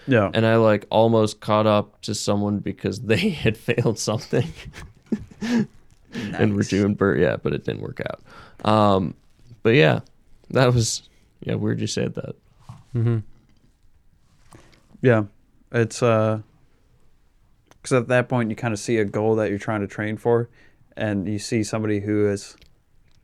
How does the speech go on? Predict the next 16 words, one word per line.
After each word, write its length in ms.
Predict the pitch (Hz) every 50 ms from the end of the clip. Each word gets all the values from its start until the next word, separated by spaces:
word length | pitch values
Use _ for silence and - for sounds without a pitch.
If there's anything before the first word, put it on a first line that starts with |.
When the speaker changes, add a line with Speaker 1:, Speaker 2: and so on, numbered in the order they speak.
| _ _ _ _ _ _ _ _ _ _ _ _ _ - _ 123
Speaker 1:
who's 160 | 113 113 104
up 140 | 113 110 104
ahead 260 | 107 98 110 110 110
of 120 | 107 98 101
you, 80 | 98 98
and 120 | 98 98
you 60 | 101 98
think 260 | - - 120 110 -
that 180 | - 101 95 90
you, 280 | 101 104 110 101 - - _ _ _ - _ _ _ _ _ _
y-, 180 | - - - - -
you 160 | - 92 107
got 260 | 101 101 87 92 98 104
it, 160 | 113 - - -
you 100 | 117 104
know? 220 | 104 101 107 107